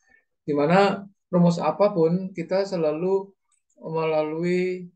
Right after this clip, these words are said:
tiga langkah, yaitu three step wizard. Step yang pertama adalah insert function di sini. Kita klik insert function. Kemudian kita pilih function yang akan kita pakai. Misalnya,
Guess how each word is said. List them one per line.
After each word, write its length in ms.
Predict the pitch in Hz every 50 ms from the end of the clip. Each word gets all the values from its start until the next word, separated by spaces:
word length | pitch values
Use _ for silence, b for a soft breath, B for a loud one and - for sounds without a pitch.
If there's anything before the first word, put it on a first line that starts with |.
| _ _ _ -
tiga 560 | 170 165 165 - _ _ - 165 151 147 147
langkah, 560 | 147 147 139 143 139 135 151 165 202 208 185
yaitu 320 | 127 131 127 - 143 139
three 160 | - - 147 139
step 320 | 139 - - 139 127 131
wizard. 320 | 131 127 123 127 190 214 - - _ _ _ _ _ _ _ _ _ _ _
Step 320 | - - - - 156 151 - 160
yang 160 | 165 151 151
pertama 320 | 151 156 - 156 151 151 143
adalah 240 | 143 139 131 139 -
insert 320 | 143 139 - 147 143 -
function 400 | - 143 135 139 135 160 160 165
di 80 | 160 139
sini. 260 | 143 135 131 139 160 220 214 - - - _ _ _ _ _
Kita 320 | - 113 - 143 139 143 143
klik 160 | 143 139 - 139
insert 320 | 143 135 131 - 131 - -
function. 720 | 139 127 127 127 123 - 160 160 175 190 196 208 214 214 - - _ _ _ _ _ _ _ _ _ _ _ _ _ _ _ _ _ _ _ _ _ _ _ _ _ _ _ _ -
Kemudian 680 | 170 151 156 151 147 151 156 160 160 156 156 156 156 156 156 - 160 160 165 165 165 165
kita 320 | - 170 156 - 165 151
pilih 480 | 151 156 151 143 147 151 151 151 151 151
function 480 | 156 151 143 143 147 139 - 156 147 151
yang 240 | 143 139 139 139
akan 160 | 135 143 139 139
kita 240 | 139 - 135 131
pakai. 320 | - 170 165 - 131 127 139
Misalnya, 400 | 135 - 135 127 143 156 160